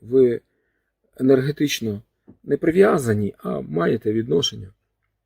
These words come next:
до того місця, де народилися, де жили, де знову жили, де знову жили, де знову. І це як нове народження. Нова батьківщина, яка прийняла вас. Ви знаєте, я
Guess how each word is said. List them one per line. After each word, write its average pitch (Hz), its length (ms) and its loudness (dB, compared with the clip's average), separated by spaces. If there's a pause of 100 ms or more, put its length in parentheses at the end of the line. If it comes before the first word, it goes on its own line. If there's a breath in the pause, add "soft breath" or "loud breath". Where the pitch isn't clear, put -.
(540)
до 98 200 -8
того 110 220 -2
місця, 110 300 -4
де 95 140 -4
народилися, 95 600 0
де 95 160 -4
жили, 101 400 -2 (540 soft breath)
де 110 180 6
знову 156 480 10
жили, 139 320 8
де 101 160 4
знову 160 480 6
жили, 135 360 4
де 98 140 -2
знову. 131 280 -10 (180)
І 113 60 -20
це - 180 -8
як 156 200 -4
нове 143 260 0
народження. 117 640 0 (2250)
Нова 117 280 6
батьківщина, 98 800 -4 (320)
яка 107 260 -8
прийняла 104 500 -2
вас. 127 300 -10 (1000)
Ви 107 160 -4
знаєте, 110 400 -2 (260)
я 71 360 -6